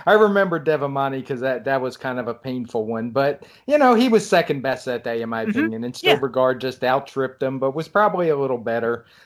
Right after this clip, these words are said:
Speaker 1: Uh, but you never like to lose a close race like that on a nine to one. But I'm with you. It's just hard to see. Now, I know Cross Border, he had a couple races back in the Fort Lauderdale.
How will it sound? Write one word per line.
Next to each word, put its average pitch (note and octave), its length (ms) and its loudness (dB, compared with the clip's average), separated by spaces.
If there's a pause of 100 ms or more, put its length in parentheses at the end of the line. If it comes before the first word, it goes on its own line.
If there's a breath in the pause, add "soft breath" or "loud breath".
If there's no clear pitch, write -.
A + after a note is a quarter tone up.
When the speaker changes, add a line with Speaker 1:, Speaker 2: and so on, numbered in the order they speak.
(100)
Speaker 1:
Uh, C#3 180 4
but F3 200 2
you G#3+ 100 4
never G#3+ 240 6
like E3 220 0
to D3+ 80 -2
lose C#3 260 -6
a B2+ 80 -8
close B2+ 380 -10
race A#2+ 240 -8
like A2 200 -8
that A2+ 200 -4
on A2+ 180 -8
a A2 80 -8
nine A2+ 340 -6
to A2+ 80 -4
one. A2 360 -4
But A2 260 -6 (340 loud breath)
I'm B3 260 2
with C4+ 200 -2
you. G3 120 0
It's D3 240 2
just E3+ 180 -8
hard G3 240 -2
to F#3 80 -4
see. F#3+ 240 -6
Now, G3 200 2
I B3+ 80 4
know C4 160 2
Cross G#3 320 2
Border, F3 460 -2
he E3+ 120 -2
had F3+ 140 0
a E3+ 60 -2
couple E3 320 -2
races D3 380 -4
back C#3 360 -2
in C3+ 120 -4
the B2+ 60 -6
Fort C3+ 340 -4
Lauderdale. B2+ 760 0